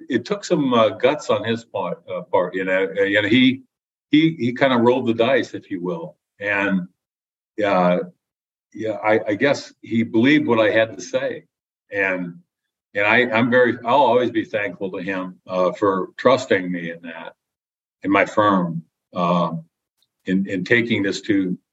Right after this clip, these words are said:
uh, conclusion. And, uh, so anyway, he, it, it, it took some, you know, he,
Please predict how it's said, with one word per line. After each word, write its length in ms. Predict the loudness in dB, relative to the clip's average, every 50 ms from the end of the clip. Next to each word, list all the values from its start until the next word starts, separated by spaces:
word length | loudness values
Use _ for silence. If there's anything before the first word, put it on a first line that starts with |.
| -10 -8
uh, 260 | -6 -4 -4 -4 -6 -8 -12 -16
conclusion. 760 | -20 -20 -12 -2 2 4 4 4 2 0 -4 -6 -8 -10 -12 _ _ _ _ _ _ _ _ _ _ _ _ _ _ _ -10
And, 300 | -6 -4 -4 -4 -4 -4
uh, 300 | -6 -6 -6 -8 -10 -12
so 200 | -6 0 4 4
anyway, 360 | 4 6 4 4 2 2 4 4
he, 160 | 4 4 4
it, 480 | 2 2 2 0 2 2 0 0 2
it, 120 | 0 -2 -2
it 80 | -2
took 180 | -2 -2 -2 0
some, 320 | 0 0 2 2 0 0 0
you 80 | 0
know, 120 | 0 0 2
he, 240 | 2 0 0 0